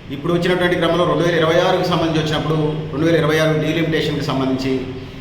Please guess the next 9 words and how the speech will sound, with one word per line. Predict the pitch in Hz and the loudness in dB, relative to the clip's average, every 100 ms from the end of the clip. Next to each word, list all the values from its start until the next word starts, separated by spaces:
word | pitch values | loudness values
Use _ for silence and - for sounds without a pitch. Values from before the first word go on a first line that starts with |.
| - - 120 | -16 -14 -6
మా | 139 | -4
జనాభా, | 143 156 156 151 | 0 0 2 2
దక్షిణ | - 165 | 0 0
భారతదేశం | 151 143 143 143 | -2 -2 -2 -2
జనాభా | 131 131 127 123 123 - - - - - - - | -2 0 0 -2 -2 -6 -8 -12 -12 -12 -10 -6
తగ్గింది. | 143 135 165 160 156 | -4 -2 -2 0 0
మేము | 147 | -2
కుటుంబ | 143 151 | -2 -2
నియంత్రణ | 147 143 | -2 -2